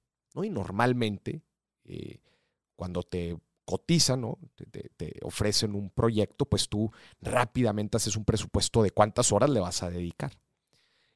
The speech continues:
Y entonces, una vez que ya hiciste el último paso, que es la división entre ocho, ya obtienes otra vez tu ingreso deseado por hora.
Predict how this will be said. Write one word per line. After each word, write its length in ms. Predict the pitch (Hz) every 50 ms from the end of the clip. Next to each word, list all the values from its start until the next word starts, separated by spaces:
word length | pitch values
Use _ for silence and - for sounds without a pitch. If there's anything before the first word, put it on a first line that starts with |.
| _
Y 100 | - 143
entonces, 340 | 165 170 - 247 226 226 196 180
una 180 | 202 214 226
vez 180 | 208 208 202 -
que 140 | - 208 165
ya 120 | 180 175
hiciste 360 | 190 175 - 180 165 - 180
el 40 | 160
último 280 | 160 156 - 151 147 143
paso, 260 | 123 107 101 - 123
que 120 | - -
es 40 | 101
la 80 | 101 107
división 380 | 104 95 95 - - 101 104
entre 260 | 113 117 - 127 123
ocho, 360 | 110 92 87 - - 104 101 - _ _ _ _ _ _ _ _ _ _ _ _ _ _ 92 90
ya 280 | 104 135 135 131 143 139
obtienes 500 | 135 117 - - 107 101 113 123 - -
otra 220 | 107 - - 110
vez 300 | 101 95 98 - - - - _ _ _ _ _ _ _ _ _ _ _ _
tu 100 | - 143
ingreso 480 | 127 113 104 104 95 92 90 - 123
deseado 460 | 123 110 92 - - 92 87 85 85 -
por 220 | - - 104 120
hora. 180 | 160 165 143